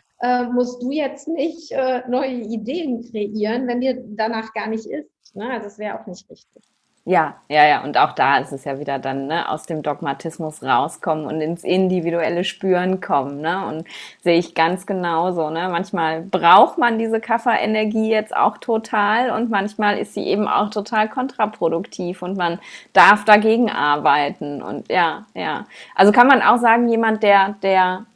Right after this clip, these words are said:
Speaker 2: das intensiver spürt, also sowas wie Frühjahrsmüdigkeit zum Beispiel, ähm, der hat einfach in sich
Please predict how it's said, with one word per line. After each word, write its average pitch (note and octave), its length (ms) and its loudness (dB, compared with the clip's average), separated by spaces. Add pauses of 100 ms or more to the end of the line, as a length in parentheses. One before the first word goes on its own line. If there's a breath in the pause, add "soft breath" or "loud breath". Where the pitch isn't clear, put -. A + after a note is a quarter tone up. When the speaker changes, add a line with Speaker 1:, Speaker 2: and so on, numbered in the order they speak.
Speaker 2:
das G#3 460 4 (180)
intensiver A3+ 720 2
spürt, A3+ 640 0
also F#3+ 180 2
sowas F3 340 -2
wie F3 200 -2
Frühjahrsmüdigkeit A#3+ 1600 -2
zum A3 200 -4
Beispiel, G3+ 640 2 (400 loud breath)
ähm, G3 440 6
der G3 480 8
hat G3 260 4
einfach F#3+ 540 0
in A3 320 4
sich G#3 420 4